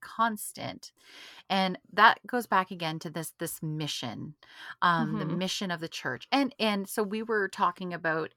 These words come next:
Speaker 1: loving your neighbor as yourself. Uh, there's knowing, loving, and serving God. There's spreading the good news of the gospel. I mean, th-, it,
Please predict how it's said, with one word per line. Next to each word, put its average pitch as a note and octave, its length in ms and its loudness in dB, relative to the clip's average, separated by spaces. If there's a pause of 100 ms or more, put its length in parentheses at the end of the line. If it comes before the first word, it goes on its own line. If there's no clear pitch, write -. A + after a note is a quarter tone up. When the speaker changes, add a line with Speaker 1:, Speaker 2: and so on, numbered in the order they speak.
(120)
Speaker 1:
loving E3 300 -2
your D#3+ 100 -6
neighbor D#3 360 -4
as D3+ 200 -4
yourself. G3+ 540 0 (340)
Uh, D#3+ 240 0
there's D#3+ 240 -6
knowing, E3 360 -4
loving, D#3 300 -4
and D3+ 100 -10
serving D#3 340 -6
God. F3+ 320 0
There's D#3+ 160 -6
spreading D#3+ 320 -8
the D#3+ 60 -8
good D#3 160 -8
news D#3 160 -10
of D#3+ 60 -10
the D#3 80 -8
gospel. F#3+ 600 -2 (320)
I F#3+ 100 0
mean, F3+ 300 -4 (140)
th-, G#3 160 -6
it, G#3+ 380 2